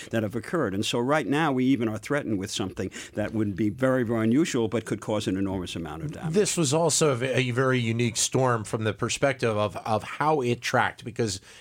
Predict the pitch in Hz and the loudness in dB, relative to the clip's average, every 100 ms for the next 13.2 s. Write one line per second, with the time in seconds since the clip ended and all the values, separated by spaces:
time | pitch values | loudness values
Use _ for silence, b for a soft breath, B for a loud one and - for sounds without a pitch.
0 | - 117 104 170 180 - 147 120 104 117 | -2 -2 2 0 0 0 2 2 0 0
1 | 123 135 117 110 98 101 123 123 - - | 2 4 4 4 2 -2 -8 -14 -14 -4
2 | 123 110 101 147 - 101 143 170 - 98 | 0 2 2 0 0 2 2 2 0 -2
3 | 113 - B B B - - 190 170 127 | -2 -8 B B B -2 2 4 4 2
4 | 127 135 143 175 - 151 143 135 127 151 | 2 2 2 2 0 2 2 2 2 2
5 | 127 123 131 120 127 135 123 120 101 156 | 2 2 2 0 2 0 2 0 -2 -2
6 | 117 107 117 117 135 131 123 131 117 101 | -2 0 -2 -2 0 0 0 0 0 0
7 | 123 131 113 110 104 123 117 165 202 113 | 0 2 0 0 0 0 2 0 2 0
8 | 98 107 127 B B B - 104 135 135 | 0 -2 -2 B B B -8 0 2 2
9 | 123 127 139 - 131 131 135 110 120 175 | 2 2 2 2 0 0 -2 2 2 2
10 | 127 180 220 190 113 113 160 139 143 107 | 2 0 0 0 -2 -4 -2 0 2 0
11 | - 160 - 139 123 123 123 143 135 120 | 0 0 0 0 2 0 0 -2 0 0
12 | 107 139 131 120 B B B 131 123 135 | 0 0 0 -2 B B B 0 2 2
13 | 131 127 | 0 -2